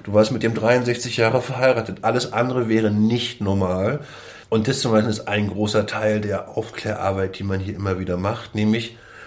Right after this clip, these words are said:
ich kann es an schlechten Anekdoten erzählen, der junge Mann, der im Sägewerk seinen Finger verliert, der wird immer, wenn er da hinschaut, sehen, dass dieser Finger weg ist. Er hat sogar Phantomschmerz.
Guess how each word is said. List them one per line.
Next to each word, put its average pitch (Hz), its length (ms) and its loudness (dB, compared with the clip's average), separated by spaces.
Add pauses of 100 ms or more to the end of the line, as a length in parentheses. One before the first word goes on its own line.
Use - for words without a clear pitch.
(120)
ich - 180 -16
kann 101 160 -2
es - 240 -6
an 101 140 -6
schlechten 110 400 -2
Anekdoten 101 560 -2
erzählen, 110 460 0
der 101 100 0
junge 101 240 0
Mann, 104 300 0
der 98 300 0 (640)
im 107 100 0
Sägewerk 107 880 2
seinen 101 240 0
Finger 131 340 0
verliert, 101 680 -2 (120)
der 104 160 0
wird 117 300 2
immer, 139 440 4 (280)
wenn 107 120 0
er 107 60 6
da 101 100 2
hinschaut, 117 540 -2
sehen, 107 240 0
dass 110 140 -2
dieser 101 220 -6
Finger 135 360 -2
weg 120 160 -2
ist. 113 320 -6 (720)
Er 101 100 -4
hat 101 60 0
sogar 107 180 -2
Phantomschmerz. 101 1080 -4